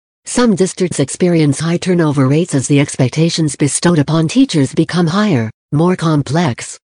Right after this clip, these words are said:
and more strict. For this reason, school administrators and human resources professionals pay key attention to applicants who not only seem to inherently know what they are doing, but who are also willing to do all they can to see students succeed.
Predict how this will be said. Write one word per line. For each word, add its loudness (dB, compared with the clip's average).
and 0
more 2
strict. -4
For 2
this 0
reason, 2
school -2
administrators 0
and 2
human 2
resources 0
professionals -2
pay 0
key 0
attention 2
to 0
applicants 0
who 2
not 2
only 2
seem 2
to 2
inherently 2
know 4
what 2
they 2
are 2
doing, 0
but 2
who 6
are 4
also 0
willing 0
to -2
do 2
all 2
they 2
can 0
to -2
see 0
students 2
succeed. 0